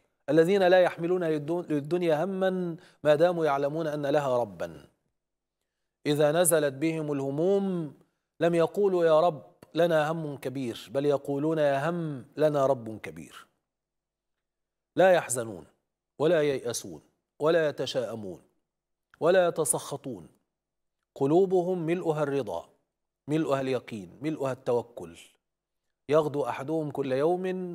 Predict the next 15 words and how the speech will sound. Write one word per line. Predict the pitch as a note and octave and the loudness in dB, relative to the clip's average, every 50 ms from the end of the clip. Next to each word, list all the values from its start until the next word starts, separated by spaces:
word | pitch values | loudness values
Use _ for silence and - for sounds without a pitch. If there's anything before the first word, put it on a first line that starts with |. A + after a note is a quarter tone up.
| D3+ - _ _ _ - | -12 -16 _ _ _ -6
إلى | C3 B2+ B2 A#2+ | -4 -4 -2 0
كسبه | - D#3+ F3 E3+ - E3+ E3+ F3+ F3 F3 G3+ G3+ G3+ G#3 _ _ _ _ _ _ _ _ _ _ | 0 0 2 2 0 -2 -4 -8 -8 -8 -8 -10 -10 -12 _ _ _ _ _ _ _ _ _ _
كما | - E3+ E3+ E3 D#3 D3 | 0 0 0 2 2 0
تغدو | C3+ - E3+ D#3+ D3 C#3 C#3+ | 0 0 -2 -4 -4 -6 -10
الطير. | B2+ - - B2 G#2+ F2 - - - - - - _ _ _ _ _ _ _ _ _ _ _ _ _ _ _ _ _ _ _ _ _ _ _ _ - B2+ | -10 -10 -12 -12 -12 -12 -14 -18 -20 -20 -20 -20 _ _ _ _ _ _ _ _ _ _ _ _ _ _ _ _ _ _ _ _ _ _ _ _ -4 -2
الرزق | C3+ D3 D#3 E3 D#3 - - C#3+ | 0 2 2 2 0 -2 -4 -2
على | C3 B2+ B2+ | -2 -2 -2
الله | B2 A#2 G#2+ F#2+ D2+ - - - - _ _ | -2 -4 -4 -6 -8 -8 -10 -14 -20 _ _
والأمل | - C3 C3 B2+ C3+ D3 D3 C#3 C3 C3 A#2 | -4 -4 -2 -2 -2 -2 -2 -2 -4 -6 -8
في | - - | -8 -10
الله، | A#2 G#2+ G2+ E2+ D2 - - _ _ _ _ _ _ _ _ _ _ _ _ - | -10 -8 -8 -10 -12 -14 -16 _ _ _ _ _ _ _ _ _ _ _ _ -8
والوجه | - C3 C3+ C#3+ D3 D3 D3 D3 B2 - - - C#3 C#3 C#3 C#3 D3 D#3+ D#3+ C#3+ D3 D3 | -4 0 4 4 4 4 4 2 -2 -6 -8 -4 -2 0 2 4 4 2 2 0 -4 -6
موجه | D3 C#3+ C#3 C3+ C3 C3 C3 D#3+ D#3 D#3 D#3 D3+ | -4 -2 -2 -2 -2 -2 0 0 0 0 0 -4
تلقاء | - - D3+ D3+ C3+ - - D#3+ D#3+ D3+ C#3+ | -6 -6 -6 -6 -6 -2 2 2 2 4 2
رحمة | C#3+ C3 - - E3 D#3 | 0 -4 -6 -8 -10 -10